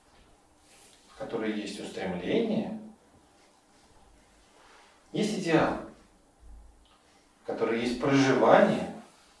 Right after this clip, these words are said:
глубокие чувства, и в которой есть внешняя форма. И очень важный момент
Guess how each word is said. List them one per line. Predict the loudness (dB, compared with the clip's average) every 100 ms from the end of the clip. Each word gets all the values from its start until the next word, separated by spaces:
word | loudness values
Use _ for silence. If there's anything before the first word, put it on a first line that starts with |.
| _ _ _ _ _ _
глубокие | -18 -12 -4 -4 -2 -6
чувства, | -6 -10 -12 -16 -20 -20 _ _ _ _ _ _ _ _ _ _ _ _
и | -6 -2 -2 -4 -6
в |
которой | -4 0 2 2 4
есть | 4 4
внешняя | 4 6 6 4 2
форма. | 4 10 12 12 10 6 0 -8 -18 _ _ _ _ _ -10
И | -6 -4
очень | -4 -6 0
важный | 2 2 0
момент | -2 2 2 0 -2 -6